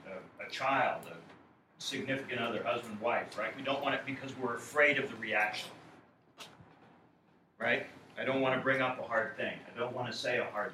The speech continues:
thing because I'm afraid he or she will explode or whatever, right? If that's our belief about God, then we will maintain distance. This is why the Psalms are so important.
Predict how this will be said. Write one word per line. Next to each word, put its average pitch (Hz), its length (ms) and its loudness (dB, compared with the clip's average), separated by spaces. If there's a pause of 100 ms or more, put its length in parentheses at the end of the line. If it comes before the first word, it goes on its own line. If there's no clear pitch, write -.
thing 92 160 -10 (840)
because 117 240 -8
I'm 113 120 -2
afraid 117 380 -2
he 123 120 -2
or 113 100 0
she 123 220 -4
will 104 140 -4
explode 107 500 0
or 92 160 -4 (200)
whatever, 113 340 0 (480)
right? - 240 0 (720)
If - 140 -8
that's 147 300 8
our 156 120 6
belief 139 380 2
about - 340 4
God, - 380 0 (280)
then 117 220 -2
we 131 80 -2
will 123 180 -2
maintain 117 540 0
distance. - 440 -6 (1400)
This 117 160 -4
is 123 100 -2 (100)
why 127 480 12
the 113 80 0
Psalms 135 460 4
are 117 60 0
so 120 260 4
important. 156 540 2